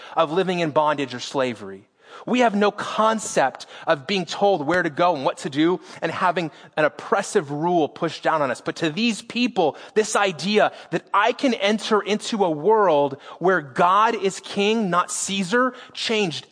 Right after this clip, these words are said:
everything for them. It was hopeful. It was lightful. It made them alive. It gave them encouragement. And so because of that, Jesus says, "That's good news, and you should respond to it."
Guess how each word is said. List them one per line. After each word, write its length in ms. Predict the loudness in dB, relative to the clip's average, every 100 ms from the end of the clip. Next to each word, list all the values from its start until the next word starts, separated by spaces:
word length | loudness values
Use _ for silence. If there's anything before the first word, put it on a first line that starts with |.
| -2
everything 640 | -2 0 -4 -6 -6 -8
for 200 | -6 -4
them. 340 | 0 0 0 -6 -16 -4
It 140 | -2 -2
was 160 | -4
hopeful. 760 | -8 0 0 0 -4 0 2 0 -4 -6
It 140 | -2
was 160 | -2 0
lightful. 760 | 0 0 0 -2 0 2 2 -4 -8
It 140 | -4
made 300 | 0 0 2
them 140 | 2 2
alive. 960 | 2 2 0 0 -4 -8 -16 -20 -20 _ _ _
It 100 | -2
gave 200 | 0 2
them 120 | 0
encouragement. 760 | -2 -4 -2 0 -2 -4 -4 -6 -14 -20 -6
And 140 | -4 0
so 220 | 0 0
because 460 | 0 -2 0 0 0
of 180 | -2
that, 320 | 0 0 0 -6 -18
Jesus 380 | -8 -4 -4 -4
says, 340 | 0 0 0 -6 -2
"That's 280 | 0 0 -4 -6
good 300 | 2 2 2
news, 800 | 0 0 0 -4 -10 -16 -16 -20 _ _ _
and 160 | -6 -4
you 80 | -4
should 220 | -4 -2
respond 580 | -4 -2 0 0 0 -4
to 220 | -8 -8
it." 180 | -8